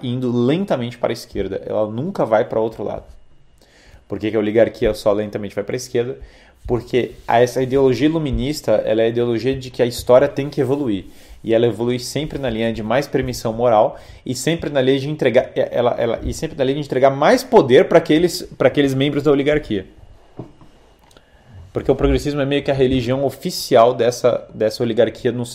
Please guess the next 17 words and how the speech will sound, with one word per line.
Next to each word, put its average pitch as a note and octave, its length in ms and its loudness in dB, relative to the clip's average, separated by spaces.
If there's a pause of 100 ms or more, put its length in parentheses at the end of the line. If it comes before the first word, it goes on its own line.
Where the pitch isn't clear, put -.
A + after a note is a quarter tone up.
(160)
é, A2 200 -6
inclusive A#2+ 400 -6
globalmente B2 640 2
falando, G2 360 -6
é, G2+ 80 -2
nos G#2 140 -10
Estados A2 240 -2
Unidos, D3 340 -8 (460)
e A#2+ 180 -4
isso B2+ 200 -8
passa A2+ 340 0
pro B2 140 -6
Brasil A2+ 360 0
em A#2 100 -8
grande A#2+ 280 -6
parte, F#2+ 440 -4
né? F#2+ 180 -12